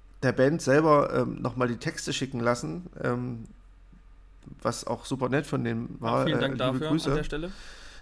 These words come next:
Speaker 1: Ja, ähm, die hören sich das vielleicht sogar an. Ähm, ich schick, schick ihnen die Folge auf jeden Fall. Ähm, und ja, äh,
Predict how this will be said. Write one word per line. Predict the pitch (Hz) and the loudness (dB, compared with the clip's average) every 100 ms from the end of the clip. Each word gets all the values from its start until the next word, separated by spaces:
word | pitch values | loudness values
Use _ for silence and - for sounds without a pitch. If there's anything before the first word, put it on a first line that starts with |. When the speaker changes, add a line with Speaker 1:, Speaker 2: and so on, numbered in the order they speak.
| - - - | -16 -12 -2
Speaker 1:
Ja, | 131 123 - | 0 0 -2
ähm, | - 123 120 127 123 | -2 0 2 0 -2
die | 120 117 - - - - - - | 0 0 0 -4 -18 -20 -20 -10
hören | 117 120 160 | 0 2 2
sich | 156 | 0
das | 156 147 | -4 0
vielleicht | 147 147 | 0 0
sogar | 139 131 | 0 2
an. | 143 190 226 - - 147 | 2 -2 -8 -16 -12 -6
Ähm, | 139 131 117 - - - - - | -2 -2 -6 -12 -16 -18 -20 -14
ich | 135 - - - | -10 -8 -10 -10
schick, | - 139 - - | -8 -10 -10 -14
schick | - 143 139 | -8 -8 -4
ihnen | 135 123 117 - - - | -4 -4 -6 -12 -18 -12
die | 131 | -8
Folge | - 131 139 | -2 0 0
auf | - | -2
jeden | 131 127 | -4 -6
Fall. | 139 143 - - - - - - - - | -4 -6 -6 -18 -20 -20 -20 -20 -20 2
Ähm, | 131 135 135 131 131 135 - - - - - - - - - - - | 8 8 8 6 0 -4 -20 -20 -20 -20 -20 -20 -20 -20 -20 -20 -16
und | - 135 135 135 - - - - - - - - - | -2 4 4 2 -4 -18 -20 -20 -20 -20 -20 -20 -4
ja, | 143 127 | 2 2
äh, | - - | 0 -8